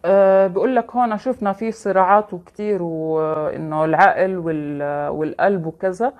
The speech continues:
بقول لك، آه، do what feels right. اعمل اللي أنت حاسه، وكأنه، وكأنه بحكي لك شغل هاي المرة، شغل قلبك.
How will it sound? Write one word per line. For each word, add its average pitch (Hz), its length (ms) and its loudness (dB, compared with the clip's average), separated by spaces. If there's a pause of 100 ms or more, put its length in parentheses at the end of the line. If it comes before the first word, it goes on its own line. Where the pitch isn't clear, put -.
(340)
بقول 220 260 -2
لك، 220 340 -2
آه، 175 520 2
do 214 360 0
what 208 100 -18
feels 214 600 -6 (580)
right. 151 500 0 (1400)
اعمل 214 320 2
اللي 185 360 -2
أنت 202 440 -2
حاسه، 196 640 0
وكأنه، 185 500 0
وكأنه 190 440 -2
بحكي 190 320 -8
لك 202 380 -2
شغل 202 440 -2
هاي 196 200 0
المرة، 196 360 0
شغل 196 440 -2
قلبك. 156 520 -2